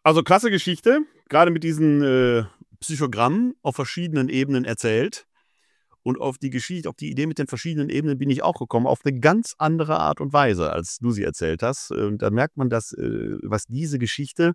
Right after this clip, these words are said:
ich hab ja gesagt, ich tat mich am Anfang ein bisschen schwer damit, die zu erzählen, weil die eigentlich schon so, so wuchtig daherkommt. Und was will man da noch, was will man da noch drauf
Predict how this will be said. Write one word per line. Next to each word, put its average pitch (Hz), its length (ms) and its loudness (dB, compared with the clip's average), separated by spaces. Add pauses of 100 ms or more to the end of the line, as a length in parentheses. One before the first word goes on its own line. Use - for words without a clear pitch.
ich - 100 -10
hab 120 80 -2
ja 123 80 2 (240)
gesagt, 92 340 -4
ich - 140 -18
tat - 160 0
mich 90 120 -4
am - 80 -4
Anfang 117 200 -2
ein 110 40 0
bisschen 113 260 -2
schwer 156 220 -2
damit, 87 280 0
die 85 60 -16
zu - 140 -4
erzählen, 95 320 2
weil 104 120 6
die 107 160 0
eigentlich 117 400 -2
schon 113 180 2
so, 104 260 0
so 101 220 -2
wuchtig 143 380 -4
daherkommt. 104 680 2
Und 90 100 -4
was 101 180 -2
will 131 80 2
man 131 160 0
da 127 140 2
noch, 127 240 0
was 107 180 -4
will 139 100 0
man 160 140 2
da 131 140 2
noch 117 120 0
drauf 147 380 0